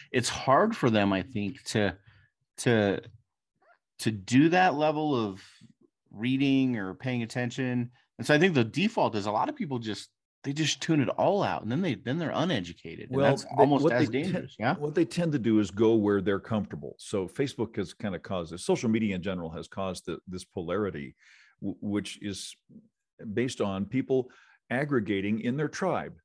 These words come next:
Speaker 2: people who believe like they do. And then they sit there. They don't look at the other side. They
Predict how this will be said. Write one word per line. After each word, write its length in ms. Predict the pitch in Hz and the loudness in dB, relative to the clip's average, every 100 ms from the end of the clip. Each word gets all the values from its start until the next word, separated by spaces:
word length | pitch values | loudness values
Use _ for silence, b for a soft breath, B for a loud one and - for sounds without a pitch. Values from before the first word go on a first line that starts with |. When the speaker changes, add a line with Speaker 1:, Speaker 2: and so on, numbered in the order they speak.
| _ _ - 127 | _ _ -18 -6
Speaker 2:
people 240 | 160 147 | -6 -2
who 100 | 147 | -2
believe 420 | 123 131 123 131 113 | 0 0 2 2 0
like 280 | 110 104 92 | -2 -4 0
they 180 | 117 | 0
do. 280 | 113 95 76 | 0 -4 -4
And 100 | 117 | -4
then 120 | 147 170 | -2 -2
they 100 | 175 | -4
sit 420 | - - 226 - | -6 -6 -6 -4
there. 260 | 87 58 101 | -6 -6 -4
They 80 | 143 | -2
don't 240 | 156 151 | -2 -6
look 380 | 131 143 196 165 | -10 -4 -4 -4
at 100 | 107 | -2
the 140 | 104 | -2
other 140 | 92 92 | -2 -6
side. 160 | |
They 20 | 101 | -6